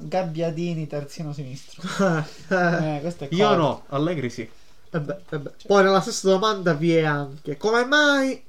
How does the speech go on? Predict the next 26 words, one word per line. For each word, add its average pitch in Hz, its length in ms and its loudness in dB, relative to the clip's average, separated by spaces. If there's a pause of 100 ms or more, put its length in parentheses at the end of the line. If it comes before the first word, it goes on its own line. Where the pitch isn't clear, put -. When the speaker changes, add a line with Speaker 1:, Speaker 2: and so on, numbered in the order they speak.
Speaker 2:
Di 185 100 2
Francesco 190 500 4
Speaker 1:
Allora, 190 160 6
Speaker 2:
dopo 180 100 4
l'ottima 208 220 8
Speaker 1:
diamogli 202 140 4
una 170 120 10
Speaker 2:
part- 165 120 -2
Speaker 1:
rispo-, 175 180 -2
diamogli 208 240 4
una 170 80 0
risposta 156 400 -6
seria, 139 200 -4
perché 151 220 -10
il 175 80 -10
Cagliari 180 240 -6
ha 139 80 -8
fatto - 220 -12
un 143 60 -8
mercato 143 320 -6
alla 127 200 -4
rinfusa 147 600 -10 (500)
con 165 160 -8
un 156 120 -6
allenatore 170 640 -4
che, - 160 -12